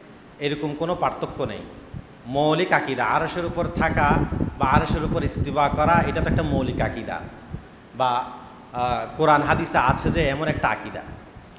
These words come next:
ঠিক আছে? তো এই ক্ষেত্রে আসলেই পার্থক্য আছে? যদি না থাকে, তাহলে ওনারা যেটা বলতেছেন যে আমরা আরশের উপর ইস্তিওয়া করেছেন,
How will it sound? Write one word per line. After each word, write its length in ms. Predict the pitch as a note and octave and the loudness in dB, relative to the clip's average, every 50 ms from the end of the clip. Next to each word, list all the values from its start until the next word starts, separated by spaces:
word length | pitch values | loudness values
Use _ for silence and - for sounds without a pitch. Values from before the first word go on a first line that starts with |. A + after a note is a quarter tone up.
| - - - - | -20 -20 -20 -14
ঠিক 140 | - C#3 D3+ | -12 -8 -6
আছে? 280 | D#3+ D#3 - D#3 B2+ - - - - - - - - - - - - - - - - - - | -6 -8 -8 -12 -14 -14 -16 -16 -14 -14 -14 -14 -16 -20 -20 -20 -20 -20 -20 -20 -20 -12 -12
তো 80 | B2+ - - | -12 -8 -2
এই 320 | E3+ F#3 G3+ G#3 G#3 G3 | 0 2 2 2 2 0
ক্ষেত্রে 440 | - - G3+ A3 A3 A3 F#3+ G#3 A3 | -2 0 0 -2 -2 0 0 4 4
আসলেই 480 | E3+ C#3+ D#3+ - - G3 F#3+ G3 G3 F#3+ | 6 6 4 4 4 0 2 2 2 2
পার্থক্য 760 | - D3+ - - - E3+ - - - F#3 F3+ F3+ F3+ F3+ F3+ - - F3+ F3+ F3+ - - - - - - - - - | 2 0 0 0 -6 -6 -8 -4 -2 2 4 4 4 2 0 -4 -10 -12 -12 -12 -12 -12 -12 -14 -18 -20 -16 -4 0
আছে? 520 | C3+ C#3 - - G3 G3 E3 A2 F#2+ - - - A#2+ | 0 0 2 2 2 2 2 0 -2 -8 -10 -10 -2
যদি 200 | C3+ E3 D#3 E3 | -2 0 0 2
না 200 | D#3+ D#3 D3+ D3+ D3+ | 2 4 4 4 4
থাকে, 280 | G3 G3 F#3+ F#3 F3+ E3 | 2 0 0 0 -2 0
তাহলে 440 | - D#3 C3+ D#3 E3+ E3+ E3+ D#3+ C#3 | 0 0 2 2 2 2 2 0 0
ওনারা 280 | C#3+ D#3 E3+ E3 E3+ | 0 0 2 2 2
যেটা 240 | D3 C3+ C3+ E3 D#3 | 2 0 0 0 0
বলতেছেন 580 | B2 C3 C3+ C3 B2+ - C3 - - E3 C3+ A2 F#2+ F2 F2 - - - - - | 0 0 -2 -2 -2 -4 -6 -4 -2 -4 -4 -4 -6 -10 -12 -14 -16 -18 -18 -6
যে 80 | - C#3 | -2 0
আমরা 320 | C3 C3+ C3+ C#3+ D3 D#3+ | 0 0 0 0 2 4
আরশের 560 | D3+ C#3 B2+ B2 A2+ B2 C#3+ D3 C#3+ D#3+ E3 E3 | 6 6 6 4 4 2 0 0 0 -4 -6 -6
উপর 180 | D3+ E3 D3 | -6 -4 -6
ইস্তিওয়া 420 | C3+ C3 - - D3+ C3+ C3+ C3 C3 | -6 -6 -6 -6 -2 2 2 2 2
করেছেন, 460 | C3+ C#3+ D#3+ F#3 F#3 - E3 D3+ | 2 0 0 0 0 0 -4 -4